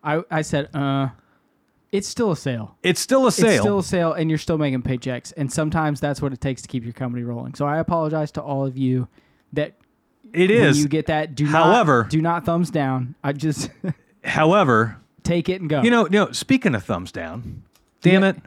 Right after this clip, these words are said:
Speaker 1: you get a thumbs down?
Speaker 2: No, no, no.
Speaker 1: No, no, wait, wait. Finish your t-, finish your thought.
Speaker 2: Oh, I'm, I'm stopping.
Speaker 1: Oh, shit. <laughs>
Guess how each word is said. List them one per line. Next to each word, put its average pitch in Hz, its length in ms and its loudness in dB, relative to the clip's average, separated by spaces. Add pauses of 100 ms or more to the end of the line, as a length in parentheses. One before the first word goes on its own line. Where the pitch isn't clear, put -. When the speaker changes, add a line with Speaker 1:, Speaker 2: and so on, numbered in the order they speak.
(120)
Speaker 1:
you 160 100 2
get 185 100 2
a 175 40 0
thumbs 196 280 0
down? 226 340 0
Speaker 2:
No, 240 140 4
no, 233 120 4
no. 220 280 2 (100)
Speaker 1:
No, 240 160 0
no, 269 140 0
wait, 180 400 -2
wait. 175 140 -14
Finish 254 280 -2
your 285 80 -2
t-, 220 100 -2 (160)
finish 214 280 -2
your 202 80 -8
thought. - 240 -6 (220)
Speaker 2:
Oh, 214 260 4
I'm, 202 220 2
I'm 196 160 0
stopping. - 520 -4 (180)
Speaker 1:
Oh, 170 100 -2
shit. - 300 -12
<laughs> - 40 -20